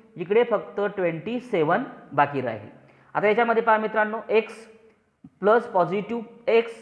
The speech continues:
आणि इथे negative tan x, Subtraction करा, टेनमधून one minus करा, मायनस नाईन एक्स, टेन पॉझिटिव्ह निगेटिव्ह, टेनमधून वन मायनस करा,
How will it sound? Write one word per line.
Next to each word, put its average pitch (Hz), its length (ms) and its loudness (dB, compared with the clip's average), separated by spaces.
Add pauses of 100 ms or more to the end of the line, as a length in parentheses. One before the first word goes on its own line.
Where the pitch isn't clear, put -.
(120)
आणि 190 180 -2
इथे 214 160 2
negative 180 500 -2 (140)
tan 190 180 4
x, 117 260 -6 (320)
Subtraction 190 520 0
करा, 120 180 -6 (100)
टेनमधून 196 360 0
one 190 240 -2
minus 165 360 -2
करा, 180 200 0 (460)
मायनस 160 580 0
नाईन 156 380 0
एक्स, 214 360 -2 (460)
टेन 226 320 2
पॉझिटिव्ह 190 520 -2 (260)
निगेटिव्ह, 185 480 -2 (200)
टेनमधून 185 360 -4
वन 170 180 -4
मायनस 147 380 -2
करा, 180 220 0